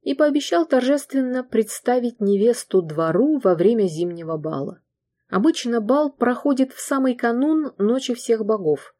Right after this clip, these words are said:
но в этом году состоится немного раньше и будет посвящён прекрасной Камелии Севера. А пока король намерен сделать всё, чтобы завоевать расположение невесты.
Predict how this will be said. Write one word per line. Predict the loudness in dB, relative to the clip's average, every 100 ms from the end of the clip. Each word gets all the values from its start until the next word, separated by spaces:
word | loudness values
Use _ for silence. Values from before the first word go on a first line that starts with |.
| _ -8
но | -2 0 2
в | 2
этом | 2 2
году | 2 0 -2
состоится | -4 -2 2 2 2 0
немного | -2 0 -2 -2
раньше | -4 -6 -10 -8 -4
и | -4
будет | -2 0 0
посвящён | -2 -8 -8 -2 -2 -2
прекрасной | -4 -4 -2 -2 -4 -4 -4
Камелии | -4 -6 -4 -2 -2 -4 -8
Севера. | -4 0 0 -2 -10 -16 _ _ _ -8
А | -2
пока | -2 0 -2
король | 2 2 2 2
намерен | 2 2 2 0
сделать | -2 2 4 4 -2
всё, | -14 0 2 2
чтобы | -4 -4 -2 -2
завоевать | -2 0 0 0 -2 -4
расположение | -6 -6 -6 -6 -4 -2 -2 -4 -6
невесты. | -8 -8 -4 -6 -6 -20 -20